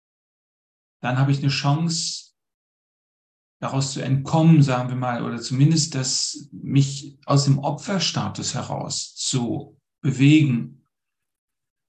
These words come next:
Verantwortung für das zu übernehmen, was ich sehe, und dann das zu transzendieren. So können wir das sagen.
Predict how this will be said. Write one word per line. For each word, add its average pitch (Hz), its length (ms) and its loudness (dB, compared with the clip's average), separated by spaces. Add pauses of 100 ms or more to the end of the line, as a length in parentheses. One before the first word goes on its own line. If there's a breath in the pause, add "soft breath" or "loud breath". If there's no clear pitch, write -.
Verantwortung 170 520 2
für 147 140 -2
das 131 280 -4
zu 123 80 -8
übernehmen, 117 320 -6
was 113 160 -6
ich - 120 -8
sehe, 139 280 -4
und 123 260 -6
dann 165 380 2
das 139 200 -2
zu 143 120 -2
transzendieren. 113 720 -6
So 113 120 -6
können 120 160 -8
wir - 80 -8
das - 160 -4
sagen. 110 420 -6